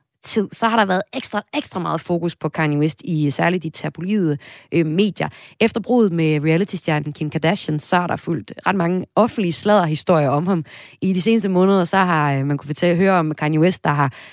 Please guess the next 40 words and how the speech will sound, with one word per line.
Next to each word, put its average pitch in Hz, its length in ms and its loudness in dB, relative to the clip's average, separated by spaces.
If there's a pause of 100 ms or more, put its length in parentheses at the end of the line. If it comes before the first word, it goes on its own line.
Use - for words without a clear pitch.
(300)
haft 165 200 -2
en 196 140 -4
unødig 240 560 2
beef 220 340 0
med 202 300 2
tyve-årige 202 420 0
Billie 190 420 -2
Eilish. 151 360 -2
Han 151 100 -2
har 160 60 -2
haft 180 320 -2
et, 156 240 0
øh, 147 120 -2
forhold 202 480 0
med 147 280 -4
skuespilleren 147 760 -4
Julia 139 200 -2
Fox. - 600 -2 (360)
Og 175 80 0
han 185 120 2
har 185 80 4
også 226 200 0
her 254 80 2
i 214 80 0
januar 196 300 0
udgivet, 185 600 0 (180)
øh, - 60 -6
sangen, 190 400 -2 (400)
øh, 151 320 0 (160)
med, 170 240 0
en 175 140 -2
sang 202 200 0
med 165 140 2
The 156 140 -6 (160)
Game, 240 200 2
hvor 196 100 0
han 165 220 -2
rapper 190 200 2
om 180 80 -4
at 160 80 -6